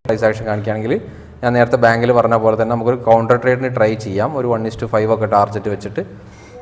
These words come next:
ആ, അത്രയേ ഉള്ളൂ ഇന്നത്തെ പ്ലാൻ. just ഇത്രയേ ഉള്ളൂ. നാളത്തെ നമ്മൾ ട്രേഡ് ചെയ്യുന്ന പ്ലാൻ ഇതാണ്. നിഫ്റ്റിയിലും ഞാൻ പറഞ്ഞു, ബാങ്കിലും പറഞ്ഞു. അപ്പോൾ എല്ലാവർക്കും വീഡിയോ, ആ, ഇഷ്ടപ്പെട്ടു എന്ന് കരുതുന്നു.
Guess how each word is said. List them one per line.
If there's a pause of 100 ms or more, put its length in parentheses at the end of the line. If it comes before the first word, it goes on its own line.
(140)
ആ, (420)
അത്രയേ
ഉള്ളൂ
ഇന്നത്തെ
പ്ലാൻ. (240)
just
ഇത്രയേ
ഉള്ളൂ.
നാളത്തെ
നമ്മൾ
ട്രേഡ്
ചെയ്യുന്ന
പ്ലാൻ
ഇതാണ്. (540)
നിഫ്റ്റിയിലും
ഞാൻ
പറഞ്ഞു, (100)
ബാങ്കിലും
പറഞ്ഞു.
അപ്പോൾ
എല്ലാവർക്കും
വീഡിയോ, (580)
ആ,
ഇഷ്ടപ്പെട്ടു
എന്ന്
കരുതുന്നു.